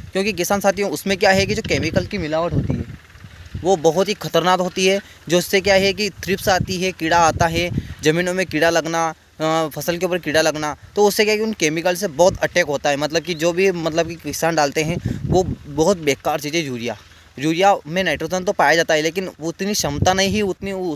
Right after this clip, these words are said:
उत्पादन नहीं होता है, क्योंकि उसमें जो chemical रहता है growth तो अच्छा करता है लेकिन उससे कोई फसल अच्छी नहीं होती है। तो आप देख सकते हैं कि जो मैंने ये नाइट-, मैंने जो, जो liquid तैयार किया है, ये, ये जो मैंने लिक्विड तैयार किया है आप देख सकते हैं, वो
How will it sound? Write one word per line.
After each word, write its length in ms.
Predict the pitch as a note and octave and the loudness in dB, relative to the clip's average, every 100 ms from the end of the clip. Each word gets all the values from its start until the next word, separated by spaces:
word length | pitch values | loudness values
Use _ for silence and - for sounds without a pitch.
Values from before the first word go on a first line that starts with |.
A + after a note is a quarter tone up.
| - | -6
उत्पादन 380 | D3+ C#3 E3+ F#3 | -8 -4 -2 -2
नहीं 160 | F3+ F#3+ | -2 -2
होता 160 | F#3 | -2
है, 60 | F#3 | -2
क्योंकि 200 | F#3 G3+ - - - | -2 -8 -10 -14 -10
उसमें 280 | D3 - F#3+ | -8 -2 0
जो 80 | G3+ - | 0 0
chemical 400 | D3+ D#3 F3+ F#3+ | -2 0 0 2
रहता 220 | F#3+ F#3+ | 2 2
है 220 | G3 G#3+ G#3+ | 2 2 2
growth 440 | - B2 D#3 G3+ | 0 -2 0 0
तो 60 | G#3+ | 0
अच्छा 220 | G3 G3+ | -2 0
करता 220 | F#3+ F#3 | 0 2
है 60 | F#3+ | 2
लेकिन 320 | F3+ F3 G3+ - - - | 0 -2 -6 -6 -16 -6
उससे 280 | - - G3+ | -4 0 0
कोई 120 | G3+ | 0
फसल 280 | - C#3 F#3 | -4 -2 -2
अच्छी 200 | E3 - | 0 0
नहीं 200 | E3+ C#3+ | 2 2
होती 300 | D3+ C3 B2+ | 2 0 -2
है। 120 | A2+ - - - | -6 -8 -10 2
तो 60 | |
आप 120 | F3+ F#3 | 2 2
देख 180 | D#3 E3 | -4 -6
सकते 240 | F#3+ G3 | -8 -6
हैं 160 | F#3 G3 | -4 -4
कि 120 | G3 | -4
जो 100 | G3+ | -4
मैंने 340 | E3 E3+ G3+ - - - - - - | -2 -2 -2 -2 -6 -8 -8 -2 0
ये 160 | E3 F#3 | 0 0
नाइट-, 320 | F3 - - | 0 -2 2
मैंने 300 | - F3+ F3+ | 2 2 -2
जो, 160 | F3 | -6
जो 140 | D3+ F3 | -4 -2
liquid 380 | C#3 - F#3 F#3 | 0 2 0 2
तैयार 280 | C#3+ D#3 C#3+ | 2 2 0
किया 220 | C3+ C#3 | -2 -2
है, 160 | B2+ A2+ - - - - - - | -2 -6 -6 -6 -4 -6 -6 -6
ये, 140 | B2+ - - - - - | -8 -8 -14 -16 -8 -2
ये 200 | - - | 2 4
जो 160 | F#3 | 2
मैंने 200 | F#3+ F3 F3+ | 0 0 0
लिक्विड 360 | D#3+ F3 F3+ | 2 2 2
तैयार 240 | G3+ E3 E3+ | 4 4 4
किया 200 | - D#3+ | 2 2
है 120 | D#3+ | 0
आप 80 | D3+ | -2
देख 160 | C#3+ | -4
सकते 240 | C#3+ - - | -2 2 4
हैं, 160 | - - - - - | 4 2 0 -8 -2
वो 400 | - F#3 G3 G3+ | 0 2 2 0